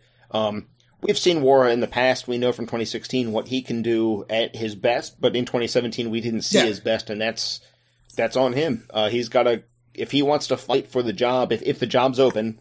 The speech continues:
Speaker 1: which we're still, we have no idea about, but if he wants to fight for the job next year, and, and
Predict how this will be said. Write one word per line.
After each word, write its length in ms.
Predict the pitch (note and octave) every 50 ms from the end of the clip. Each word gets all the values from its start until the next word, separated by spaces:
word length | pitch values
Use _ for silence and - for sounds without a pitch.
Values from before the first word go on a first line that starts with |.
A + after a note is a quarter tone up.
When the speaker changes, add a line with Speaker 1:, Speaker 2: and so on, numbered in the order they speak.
| _
Speaker 1:
which 200 | - A2+ A2 -
we're 100 | A2 A#2+ A2+
still, 420 | - - B2+ A#2+ A#2 A#2 A#2 A2
we 100 | A2 A2 A2
have 120 | A2+ G#2+
no 160 | A#2 A2+ A2
idea 260 | G#2+ G#2+ G2 B2 B2 G#2+
about, 300 | F#2 F#2+ G2 G2 - - _ _ _ - _
but 80 | - B2
if 60 | A#2+
he 80 | E3+ F3
wants 180 | E3 D3 -
to 80 | - C3+
fight 160 | - D3 C3
for 60 | - A#2+
the 60 | A2+
job 240 | - C3+ C#3+ D3+ C3+
next 280 | A#2 G#2+ - - -
year, 100 | B2 B2+
and, 100 | C3+ C#3+
and 300 | - C3+ C#3+ C#3+ C#3+ C3+